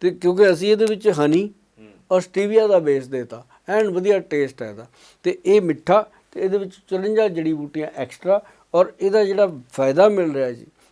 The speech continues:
Speaker 1: ਔਰ ਇਹ ਐਵੇਂ ਮਾਮੂਲੀ ਨਹੀਂ ਹੈ ਜੀ,
Speaker 2: ਹੂੰ।
Speaker 1: ਸਾਢੇ ਸੋਲਾਂ ਸੌ ਰੁਪਏ ਦਾ ਸੱਤ ਸੌ ਪੰਜਾਹ ਗ੍ਰਾਮ ਹੈ।
Speaker 2: ਜੀ।
Speaker 1: ਇਸ ਤੋਂ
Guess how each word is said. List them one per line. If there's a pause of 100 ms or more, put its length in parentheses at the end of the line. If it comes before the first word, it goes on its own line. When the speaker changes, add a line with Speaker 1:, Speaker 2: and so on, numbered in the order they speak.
(100)
Speaker 1:
ਔਰ
ਇਹ
ਐਵੇਂ
ਮਾਮੂਲੀ
ਨਹੀਂ
ਹੈ
ਜੀ,
Speaker 2:
ਹੂੰ। (160)
Speaker 1:
ਸਾਢੇ
ਸੋਲਾਂ
ਸੌ
ਰੁਪਏ
ਦਾ (200)
ਸੱਤ
ਸੌ
ਪੰਜਾਹ
ਗ੍ਰਾਮ
ਹੈ। (240)
Speaker 2:
ਜੀ। (600)
Speaker 1:
ਇਸ
ਤੋਂ